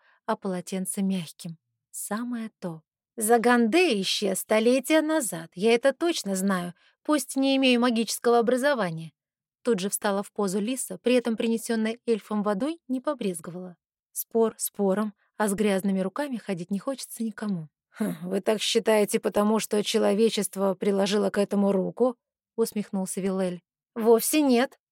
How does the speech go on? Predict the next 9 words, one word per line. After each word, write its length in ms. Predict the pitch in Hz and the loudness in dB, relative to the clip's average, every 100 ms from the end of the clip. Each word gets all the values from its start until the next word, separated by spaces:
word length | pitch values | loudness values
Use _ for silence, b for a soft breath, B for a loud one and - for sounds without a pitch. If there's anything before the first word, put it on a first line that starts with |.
| _ | _
стала 320 | - 233 214 | -2 2 2
на 160 | 208 214 | 2 0
защиту 380 | 214 208 214 208 | 0 -2 -4 -4
человечества 760 | - 196 196 196 196 - 202 | -2 0 0 -2 -6 -8 -8
колдунья. 580 | - 233 202 202 170 165 _ _ _ _ - | -2 0 2 0 -2 -8 _ _ _ _ -2
«Трава 340 | 302 294 302 | 2 4 4
всегда 400 | 277 311 254 320 | 2 0 4 4
была 240 | 240 214 208 | 4 2 2
редкой, 520 | 196 185 202 190 | 2 -2 -6 -8